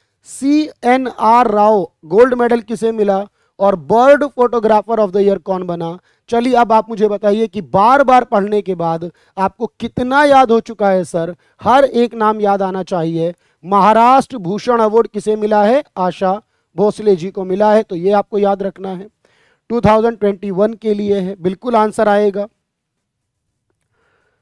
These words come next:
चलिए, आगे बताएंगे मुझे लोकमान्य तिलक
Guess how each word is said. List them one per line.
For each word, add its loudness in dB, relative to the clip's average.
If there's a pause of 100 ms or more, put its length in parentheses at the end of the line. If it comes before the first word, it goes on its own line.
(220)
चलिए, 0 (180)
आगे 0
बताएंगे 0
मुझे -6 (320)
लोकमान्य 0
तिलक -2